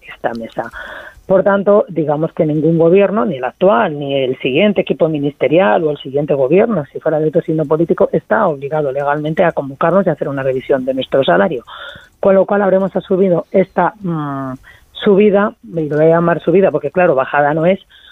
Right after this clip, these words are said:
eh, para cinco años y ahí nos vamos a quedar congelados. Es cierto que el acuerdo habla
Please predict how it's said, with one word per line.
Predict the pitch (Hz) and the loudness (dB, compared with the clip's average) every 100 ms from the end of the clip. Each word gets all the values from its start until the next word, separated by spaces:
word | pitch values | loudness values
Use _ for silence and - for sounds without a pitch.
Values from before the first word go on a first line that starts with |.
| - - | -20 -2
eh, | 196 185 170 156 156 147 | 2 4 4 2 0 -2
para | 151 139 135 131 131 131 - | 0 0 0 0 0 -2 -2
cinco | 202 190 190 | 0 2 2
años | 180 185 185 - | 2 0 -2 -2
y | 180 | 0
ahí | 156 165 | 2 2
nos | 175 147 | 0 0
vamos | 143 147 | 0 -2
a | - | -6
quedar | - 135 135 - - | -2 0 0 -4 -6
congelados. | - - 135 123 117 113 - _ - - - - | -4 -2 -2 -2 -4 -6 -12 _ -10 -10 -10 -4
Es | 240 202 | -2 2
cierto | 233 196 | 2 0
que | - | 0
el | 180 | 0
acuerdo | 156 190 180 147 170 170 | 0 2 2 4 2 2
habla | 170 160 156 147 143 | 0 0 0 -2 -6